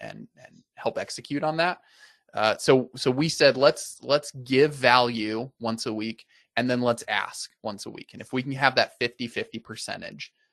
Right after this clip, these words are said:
of giving and asking, uh, we'll, we'll, we'll have a good cadence, and we can start doing that. So we started doing two days a week, um, give and ask. And then we, we started to increase, and we said, "All right, well, what if,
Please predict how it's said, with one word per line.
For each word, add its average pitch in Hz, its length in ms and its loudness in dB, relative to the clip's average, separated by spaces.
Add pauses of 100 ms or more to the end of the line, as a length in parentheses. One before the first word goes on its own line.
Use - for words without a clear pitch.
(140)
of 101 360 -4 (480)
giving 127 560 0
and 104 180 -10
asking, 107 640 -10 (560)
uh, - 160 -14
we'll, 120 640 2 (240)
we'll, 123 320 -6
we'll 127 160 2
have 131 220 6
a 123 80 4
good 123 280 -2
cadence, 113 460 -8 (260)
and 113 100 -2
we 120 100 -4
can 117 120 -8
start 107 240 -6
doing 101 160 -12
that. 98 160 -14
So - 100 -16
we - 60 -14
started 127 280 2
doing 110 120 -4
two 120 260 -6
days 104 220 -2
a - 80 -12
week, - 300 -20 (540)
um, 104 280 -6
give 117 440 0
and 110 120 -6
ask. - 380 -16 (680)
And 135 160 -2
then 185 140 4
we, 202 240 -2
we 180 140 -6
started 190 300 0
to 185 80 -4
increase, 165 440 -4
and 110 80 -10
we 110 80 -8
said, 110 220 -2
"All 139 60 2
right, 131 160 4
well, 120 100 -4
what 131 140 2
if, 131 180 -8